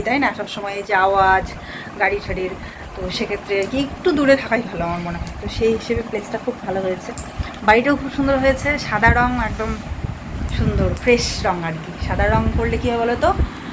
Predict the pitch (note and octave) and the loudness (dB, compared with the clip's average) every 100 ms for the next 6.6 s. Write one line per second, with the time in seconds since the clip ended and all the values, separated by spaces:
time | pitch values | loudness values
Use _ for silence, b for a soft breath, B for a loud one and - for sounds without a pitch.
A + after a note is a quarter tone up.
0 | B - A#3+ C#4+ C#4+ C#4 D#4 E4 D#4+ D#4+ | B 0 4 4 4 4 4 6 6 4
1 | D4+ - C4+ D#4 D4+ F4+ F#4 B3+ A#3+ A3 | 0 -4 2 4 6 4 4 2 0 2
2 | A3 G#3+ G3+ F3 E3+ - - - - - | 4 4 4 4 2 0 0 2 0 0
3 | - G#3 G3+ F3+ - - - - - - | -2 -2 -2 -2 0 -2 -4 -8 -8 -10
4 | - - - - - - - - - G3+ | -8 -8 -6 -6 -8 -8 -6 -4 -4 -2
5 | G3 G3 G#3 G#3 A#3 B3 B3+ B3 C4 C4+ | -2 -2 0 4 4 4 4 4 2 2
6 | G#3 A3+ G3+ F3 - | 2 -2 -4 -6 -8